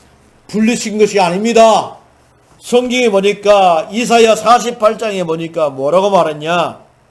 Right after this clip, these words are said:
사십팔 장 십 절에 보니까 "보라,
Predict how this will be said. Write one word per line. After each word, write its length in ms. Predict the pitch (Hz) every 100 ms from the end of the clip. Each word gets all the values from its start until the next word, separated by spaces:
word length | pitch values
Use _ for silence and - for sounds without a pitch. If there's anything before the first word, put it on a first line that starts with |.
| _ _ _ _ _ _ _ _ _ _ _ _ _ _ _ _ _ _ _ _ _ _ _ _
사십팔 720 | - 220 233 233 233 233 214
장 120 | 214
십 220 | 196 226
절에 160 | 262 220
보니까 380 | 185 170 170 -
"보라, 600 | - 233 233 185 -